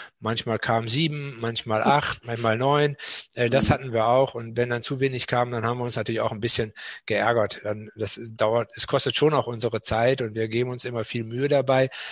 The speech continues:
Speaker 2: Mhm.
Speaker 1: Ab-, und wenn dann die Leute nicht kommen, ist es schon etwas ärgerlich. Das ist natürlich beim Webinar jetzt nicht so,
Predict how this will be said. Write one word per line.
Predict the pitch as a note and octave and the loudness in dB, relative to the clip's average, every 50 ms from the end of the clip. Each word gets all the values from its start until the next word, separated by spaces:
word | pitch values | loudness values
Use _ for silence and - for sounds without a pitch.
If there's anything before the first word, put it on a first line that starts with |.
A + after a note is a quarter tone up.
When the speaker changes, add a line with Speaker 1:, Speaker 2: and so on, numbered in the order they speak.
| - - - | -12 -12 -12
Speaker 2:
Mhm. | - G#2+ G#2+ A2+ A#2+ A#2+ A#2 | -10 -6 -4 -2 0 2 2
Speaker 1:
Ab-, | A#2 A#2 A#2 - _ _ | 2 0 -2 -6 _ _
und | - A2+ A2 | -8 -2 0
wenn | B2 B2 | 2 2
dann | B2+ B2 A#2+ | 2 2 0
die | B2+ A#2+ | 0 2
Leute | B2 A#2+ B2+ B2+ B2+ | 2 2 2 2 0
nicht | A#2+ A#2 - | -2 -4 -4
kommen, | - - A#2+ A#2+ B2+ B2+ A#2+ - | -2 0 0 -2 -2 -6 -10 -8
ist | A#2+ A#2+ B2+ | -8 -4 -2
es | A#2+ | -4
schon | - B2 A#2 | -4 -4 -4
etwas | A#2+ - - A2+ - | -6 -6 -6 -6 -2
ärgerlich. | A2 A#2+ B2 B2 A2 G#2 G#2 - | 0 2 2 4 2 2 0 0
Das | A2 G#2+ A#2+ | -2 -2 -2
ist | B2 - | -2 -2
natürlich | C3+ B2 - C3 A2 - | -2 -2 -4 -4 -4 0
beim | - A#2 A2 G#2+ | 0 0 2 2
Webinar | B2 B2+ C3 C3 C3 C3 B2+ B2+ | 0 0 0 0 -2 0 0 2
jetzt | B2 A#2+ A#2 - B2+ | 2 2 2 0 0
nicht | C3+ - - | -2 -2 0
so, | - C3+ B2 A#2 | 0 0 0 -2